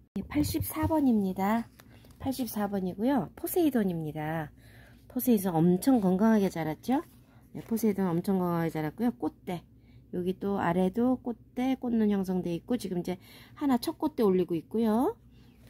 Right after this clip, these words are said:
음, 요거, 예, 사이즈 이렇습니다. 예, 가격은, 어, 오만 오천 원에 내도록 하겠습니다. 가격. 예,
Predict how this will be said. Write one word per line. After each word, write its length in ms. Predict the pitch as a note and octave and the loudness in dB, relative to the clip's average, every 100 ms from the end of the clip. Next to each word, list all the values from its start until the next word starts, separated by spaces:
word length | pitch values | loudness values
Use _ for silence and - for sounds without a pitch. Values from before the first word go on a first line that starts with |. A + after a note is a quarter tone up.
| - | -8
음, 960 | F3+ F3+ F#3 F#3 F3 E3+ E3+ E3 D#3+ | -4 -2 -2 -4 -6 -10 -10 -10 -8
요거, 500 | F3 F#3 G3 F#3+ G3 - - - - - - | -8 -6 -4 -2 -4 -8 -18 -20 -20 -20 -14
예, 140 | E3+ - | -14 -16
사이즈 400 | - - A#3 A3+ | -14 -4 -2 0
이렇습니다. 1120 | G#3+ F3+ F3+ - F3+ E3+ E3+ G#3+ C4 D#4 G4 G#4 _ - - - - - | -2 0 -2 -6 -8 -10 -6 -2 -2 -2 -4 -6 _ -20 -20 -20 -20 -20
예, 80 | - - | -20 -10
가격은, 720 | F#3 G3 F#3+ F#3+ A#3 D#4 A4+ - - - - - - | -4 0 0 0 -2 0 -2 -8 -20 -20 -20 -20 -14
어, 360 | E3 E3+ E3+ - | -10 -8 -10 2
오만 320 | G#3+ A#3+ B3 | 4 6 4
오천 340 | F#3+ F#3+ C4+ C4 | 2 0 -2 0
원에 260 | B3 A3 | 2 2
내도록 360 | F#3+ F3 E3+ E3+ | 0 -2 -4 -8
하겠습니다. 840 | D#3+ - - D#3 D3 D#3+ G3+ - | -8 -10 -10 -10 -8 -6 -6 -6
가격. 600 | E3 - D#3+ F3+ C4+ G#4+ - - - - - | -8 -10 -6 -2 0 -2 -8 -20 -20 -20 -16
예, 160 | D3 | -16